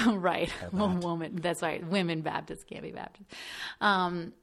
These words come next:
Speaker 1: but anyways, everyone was looking to me, and I remember thinking, "Man, what do I believe about this? Like, how is, how does God work, and how is God intervening?" in those pat answers of,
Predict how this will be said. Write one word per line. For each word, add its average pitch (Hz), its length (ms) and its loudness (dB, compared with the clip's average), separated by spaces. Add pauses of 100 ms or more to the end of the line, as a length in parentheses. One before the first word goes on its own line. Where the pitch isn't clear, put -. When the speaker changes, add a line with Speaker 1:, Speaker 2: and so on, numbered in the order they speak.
(260)
Speaker 1:
but 277 80 10
anyways, 277 280 8
everyone 277 360 10
was 233 100 6
looking 226 300 4
to 202 120 0
me, 190 420 2
and 165 80 2
I 175 80 6
remember 185 500 4
thinking, 180 720 -2 (380)
"Man, 202 500 -2
what 220 140 0
do 294 200 -2
I 214 240 -2
believe 214 520 -2
about 160 440 2
this? 170 320 -2
Like, 185 120 -8
how 226 300 2
is, 247 220 -4 (420)
how 247 180 -4
does 330 140 -2 (180)
God 196 320 6
work, 226 340 2
and 190 100 -4
how 208 220 2
is 220 120 -2
God 196 200 2
intervening?" 185 500 0
in 180 120 0
those 175 220 0
pat - 280 4
answers 180 540 0
of, 160 420 0